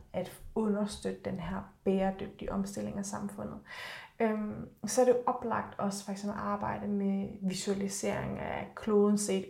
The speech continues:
udefra, eller visualiseringer, som på en måde understreger vores forbundethed med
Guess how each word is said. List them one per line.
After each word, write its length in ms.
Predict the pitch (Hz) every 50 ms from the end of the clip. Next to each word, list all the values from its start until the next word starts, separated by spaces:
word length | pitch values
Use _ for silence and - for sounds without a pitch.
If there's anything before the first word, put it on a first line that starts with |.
| - - -
udefra, 840 | 208 208 208 214 208 196 - - - - - - - - - - -
eller 200 | - 190 185 165 - - - - - - - - -
visualiseringer, 720 | - 214 208 - 240 233 220 202 - 262 247 214 170 170
som 180 | 196 - 214 196
på 80 | - 233
en 100 | 214 208
måde 360 | 208 208 208 202 - - -
understreger 760 | 226 226 220 226 254 - - - - - 101 95 - - - -
vores 440 | - - - 190 190 - - - -
forbundethed 1080 | - 202 - - - - 247 240 226 202 190 185 196 170 165 202 180 180 185 - -
med 280 | 190 185 180 175 175